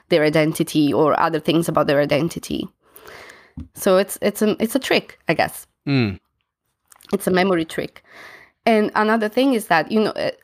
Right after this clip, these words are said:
Speaker 1: I think you might have had the same experience when, uh, you tell people that you're not very good with faces, or that even that you're face blind, and then they tell you, "Oh, yes, I'm, I also have that." And so my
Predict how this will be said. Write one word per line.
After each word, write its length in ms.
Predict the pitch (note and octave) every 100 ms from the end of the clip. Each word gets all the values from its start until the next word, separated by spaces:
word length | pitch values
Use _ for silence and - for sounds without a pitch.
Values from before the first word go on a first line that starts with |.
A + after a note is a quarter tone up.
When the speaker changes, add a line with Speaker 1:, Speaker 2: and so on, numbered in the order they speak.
| -
Speaker 1:
I 100 | G3+
think 220 | G3 C4
you 100 | A#3
might 220 | A3 G#3 G#3
have 160 | F#3
had 180 | F3+ E3
the 80 | E3
same 220 | - F3
experience 540 | D#3+ - F3+ F3 D3 -
when, 400 | E3+ E3+ D#3 D#3 - -
uh, 40 | E3+
you 200 | D#3+ D#3+
tell 240 | F3+ D#3
people 400 | - E3 - D#3+
that 280 | D#3 D3 -
you're 160 | E3+ E3
not 180 | D#3+
very 160 | D#3+ D#3+
good 160 | D3+ B2
with 180 | -
faces, 560 | - - E3+ - C#3 D#3+
or 60 | D3+
that 160 | D3+
even 280 | - F3+ E3+
that 80 | D#3+
you're 180 | D3+ D3
face 400 | - - G3 -
blind, 420 | C3 A#2+ D3 E3 -
and 160 | F#3+
then 220 | D#3+ D#3+ -
they 200 | - E3+
tell 380 | D#3+ - F3+ E3+
you, 200 | E3+ D#3 -
"Oh, 280 | C#4 D4 C#4
yes, 380 | B3+ C4+ C4 -
I'm, 200 | B3 - -
I 160 | A#3
also 300 | A#3+ B3+ -
have 260 | A3 G#3+ G#3+
that." 400 | F#3 F#3+ E3 - - - - - - - -
And 480 | - F#3 E3+ E3 D3+ - _ - _ -
so 540 | - G#3 F#3+ F#3+ - F3+
my 460 | F3+ F3 F3+ E3